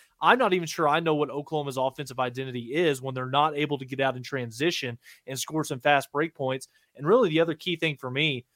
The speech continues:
Oklahoma, they, they need a difference maker or an impact player, whether that's from the high school recruiting ranks or in the transfer portal. And Oklahoma just simply hasn't been able to do that. And I'm not sitting here saying that Porter hasn't done a really good job with, you know, uh, overturning this roster because,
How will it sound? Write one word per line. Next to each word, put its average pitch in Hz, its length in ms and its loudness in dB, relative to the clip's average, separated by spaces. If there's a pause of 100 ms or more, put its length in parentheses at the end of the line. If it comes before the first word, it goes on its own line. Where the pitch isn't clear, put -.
(240)
Oklahoma, 160 840 2 (140)
they, 196 300 2 (400)
they 214 220 4
need 180 420 2
a 123 220 -6 (100)
difference 180 400 0
maker 196 420 2 (240)
or 139 200 0
an 143 60 -4
impact 160 520 2
player, 135 260 2
whether 143 300 4
that's 208 220 0
from 226 160 -4
the 220 80 0
high 190 200 6
school 180 220 0
recruiting 170 480 0
ranks 156 340 -2
or 147 300 2
in 143 100 -4
the 175 80 0
transfer 180 440 -4
portal. 151 420 0 (260)
And 139 120 -6
Oklahoma 175 440 0
just 147 220 -6
simply 165 320 -2
hasn't 151 380 2
been 139 100 -2
able 139 140 -2
to 127 120 -10
do 147 260 -2
that. 131 240 0 (260)
And 131 160 0
I'm 180 80 4
not 196 140 2
sitting 185 260 -2
here 165 100 0
saying 160 220 -2
that 139 100 -4
Porter 175 320 2
hasn't 143 300 0
done 143 120 2
a 131 60 -4
really 143 300 -2
good 139 160 -2
job 135 320 8
with, 123 180 -8
you 135 80 -8
know, 127 220 -2
uh, 123 280 -6
overturning 156 560 0
this 127 200 -10
roster 175 340 6
because, 131 320 -2